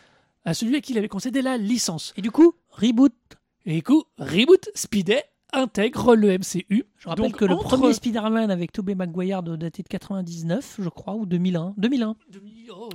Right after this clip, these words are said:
Speaker 1: je sais plus.
Speaker 2: Si, deux mille un, parce que dans la bande-annonce, il y a les tours et que finalement, ils
Speaker 1: Oui,
Speaker 2: ont dû enlever les
Speaker 1: ils
Speaker 2: tours,
Speaker 1: ont
Speaker 2: donc
Speaker 1: enlevé
Speaker 2: ça
Speaker 1: le tour
Speaker 2: doit être
Speaker 1: au dernier moment,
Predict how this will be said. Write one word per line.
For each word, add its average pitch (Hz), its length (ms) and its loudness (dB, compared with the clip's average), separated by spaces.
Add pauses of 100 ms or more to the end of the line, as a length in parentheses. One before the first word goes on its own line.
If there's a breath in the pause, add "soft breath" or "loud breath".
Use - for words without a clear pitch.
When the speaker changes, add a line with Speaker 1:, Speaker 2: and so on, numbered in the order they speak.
Speaker 1:
je 139 60 -20
sais - 120 -20
plus. 170 140 -14
Speaker 2:
Si, 226 80 -2
deux 208 120 0
mille 226 140 2
un, 247 60 2
parce 226 140 -6
que 220 80 -4
dans 196 120 0
la 190 60 2
bande-annonce, 196 400 2
il - 40 -4
y - 20 -2
a 185 40 -2
les 185 100 -2
tours 220 280 2
et 180 60 -2
que - 60 -16
finalement, 190 280 -2
ils 196 60 0
Speaker 1:
Oui, 180 60 0
Speaker 2:
ont 160 40 0
dû 165 80 -2
enlever 180 220 0
les 185 80 0
Speaker 1:
ils 175 80 -4
Speaker 2:
tours, 185 100 2
Speaker 1:
ont 175 40 0
Speaker 2:
donc 175 80 0
Speaker 1:
enlevé 180 100 2
Speaker 2:
ça - 20 2
Speaker 1:
le 190 60 0
tour 190 100 2
Speaker 2:
doit 175 80 2
être 190 60 2
Speaker 1:
au 185 40 2
dernier 185 120 0
moment, 165 80 -4